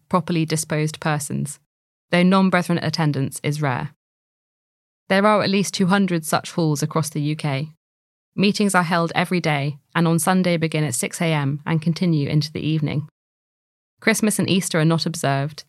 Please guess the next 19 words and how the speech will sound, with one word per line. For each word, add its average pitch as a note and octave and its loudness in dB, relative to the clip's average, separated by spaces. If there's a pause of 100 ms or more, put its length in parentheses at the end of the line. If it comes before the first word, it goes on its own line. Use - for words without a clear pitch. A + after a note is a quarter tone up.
(360)
Instead, F3+ 2 (120)
the E3+ 0
Lord's F#3 0
Supper, D3 -2
communion, D3+ 0 (340)
is E3+ 0
celebrated E3+ 0
weekly. D#3 -4 (760)
Women G3+ 4
wear F3+ 4
headscarves. C#3+ -2 (200)
When E3 4
not F3+ 2
at - -4
church, C#3 -2
they D#3 2
wear D#3 2
a D3+ -2
token, D#3 0